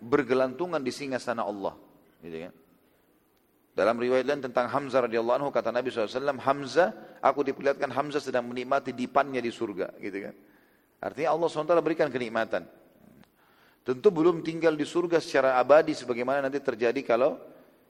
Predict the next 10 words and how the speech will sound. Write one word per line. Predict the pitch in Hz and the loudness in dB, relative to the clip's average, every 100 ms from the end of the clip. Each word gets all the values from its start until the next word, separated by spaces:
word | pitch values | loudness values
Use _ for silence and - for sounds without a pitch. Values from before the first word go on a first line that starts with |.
| _ | _
sudah | - 110 | -8 -4
kiamat, | 110 113 123 127 90 | -2 0 0 0 -2
ya. | 101 107 | -4 -6
Tapi | 107 107 143 | -6 -6 -4
orang-orang | 147 151 156 156 170 | -4 -2 -2 -4 -6
ini | 190 | -10
sudah | - 143 | -6 -4
menikmati | 143 143 139 123 113 98 | -4 -6 -4 -2 -2 -8
masalah | 92 92 82 | -6 -6 -6
itu. | 76 | -8